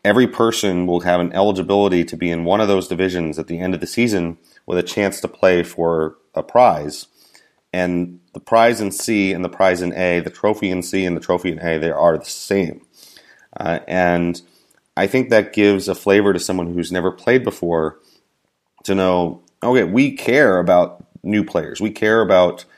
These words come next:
people who are coming in who are not going to be the best player in the league. Uh, and it's grown. It's grown a lot. Uh, I don't know if that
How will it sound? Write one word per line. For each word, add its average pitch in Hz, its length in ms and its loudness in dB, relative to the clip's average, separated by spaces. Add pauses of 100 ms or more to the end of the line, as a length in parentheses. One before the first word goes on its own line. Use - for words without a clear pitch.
(140)
people 98 280 -2
who 92 120 -4
are 92 120 0
coming 92 280 -4
in 87 160 0
who 82 220 -6
are 85 120 -2
not 87 480 0
going 87 400 -4 (340)
to 90 120 -8
be 92 160 0
the 80 100 -2
best - 240 -2
player 82 420 0 (280)
in 87 120 -6
the 82 60 -2
league. 80 360 -2 (800)
Uh, 85 360 -2
and 98 680 2
it's - 160 -2
grown. 123 440 0
It's - 140 -16
grown 98 360 0
a 85 120 -4
lot. 85 640 -4 (100)
Uh, 80 460 -4 (880)
I 107 80 0
don't 120 140 2
know 117 80 2
if 113 200 -8
that - 440 2